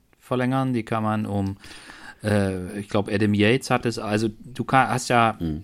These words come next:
Speaker 1: ne, sind ja so viele Fahrer und bei, äh, wahrscheinlich weiß man's auch nicht mal bei allen.
Speaker 2: Mhm.
Speaker 1: <laughs> So, das ist wieder der nächste Punkt. Aber es ist auf jeden Fall, das ist auf jeden Fall so ein, so ein, so ein, so ein Fragezeichenthema und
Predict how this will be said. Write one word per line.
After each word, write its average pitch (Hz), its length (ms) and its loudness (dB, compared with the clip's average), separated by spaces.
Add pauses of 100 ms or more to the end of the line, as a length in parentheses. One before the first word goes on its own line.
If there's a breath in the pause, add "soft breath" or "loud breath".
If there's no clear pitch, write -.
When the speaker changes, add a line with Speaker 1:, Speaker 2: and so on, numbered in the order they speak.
Speaker 1:
ne, 139 260 4
sind 120 200 2
ja 117 100 8
so 123 140 2
viele 127 240 0
Fahrer 120 440 4
und 107 200 -2
bei, 104 220 0
äh, 120 380 -12 (280)
wahrscheinlich 120 400 2
weiß 147 200 2
man's 117 180 0
auch 98 100 -2
nicht 101 220 -2
mal 95 100 0
bei 90 140 -4
allen. 95 340 -2
Speaker 2:
Mhm. 90 280 4 (140)
Speaker 1:
<laughs> - 420 0
So, 170 340 2 (420 loud breath)
das 120 220 2
ist 127 160 0
wieder 117 180 10
der 107 120 6
nächste 117 320 0
Punkt. - 340 -2 (380 loud breath)
Aber 98 760 6
es - 160 -8
ist 101 160 -2
auf 101 160 -2
jeden 127 220 6
Fall, 90 600 0 (420)
das 101 140 0
ist 107 140 -2
auf 113 120 -2
jeden 123 140 4
Fall 143 160 -2
so 98 120 0
ein, 95 100 -2
so 95 140 -6
ein, 95 360 -6
so 98 120 -6
ein, 92 160 -2
so 98 100 -4
ein 98 80 -2
Fragezeichenthema 92 960 -2
und 90 260 -6